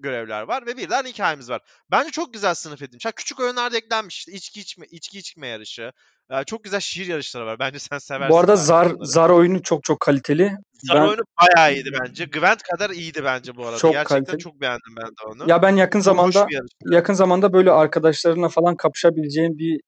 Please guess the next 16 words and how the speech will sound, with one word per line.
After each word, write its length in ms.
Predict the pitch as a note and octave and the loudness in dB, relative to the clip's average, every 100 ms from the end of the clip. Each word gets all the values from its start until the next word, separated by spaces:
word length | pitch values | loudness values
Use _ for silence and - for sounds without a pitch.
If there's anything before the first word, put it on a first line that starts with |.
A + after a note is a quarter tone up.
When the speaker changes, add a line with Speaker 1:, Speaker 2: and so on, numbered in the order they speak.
| _ | _
Speaker 2:
<laughs> 460 | B2+ - D#3 C#3+ B2+ | -14 0 2 2 0
formunu 440 | - D#3 D#3+ E3+ | 2 4 4 4
da 120 | F3 | 4
bekliyorum 420 | D#3+ D3+ E3+ D#3 C#3 | 4 2 2 2 2
onun 180 | C3 | 2
mobilde 520 | C#3 C#3+ C#3 C#3 C#3+ C#3 | 2 2 0 -2 -2 2
veya 320 | C#3+ C#3 C#3 _ - | 4 2 0 _ -20
Steam'de 420 | - D3+ C#3+ C#3 | -6 0 2 2
falan. 280 | C#3+ C#3 C3 | 2 2 2
Speaker 1:
Evet. 280 | E3 D#3+ - D3 | -2 -4 -2 0
Speaker 2:
Yani 140 | D#3 | 2
Gwent 340 | D#3 F3+ E3+ | 4 4 4
gibi. 100 | D#3 | 2
Speaker 1:
Evet. 220 | C#3 A#2+ - _ C#3+ - _ _ _ _ _ _ C#3+ | 0 0 -8 _ -18 -18 _ _ _ _ _ _ -6
Evet, 220 | C#3+ C3+ | -6 -8
kesinlikle. 840 | D3 C3+ D3+ D#3+ _ D#3 A3 G#3+ | -14 -14 -16 -18 _ -16 -14 -16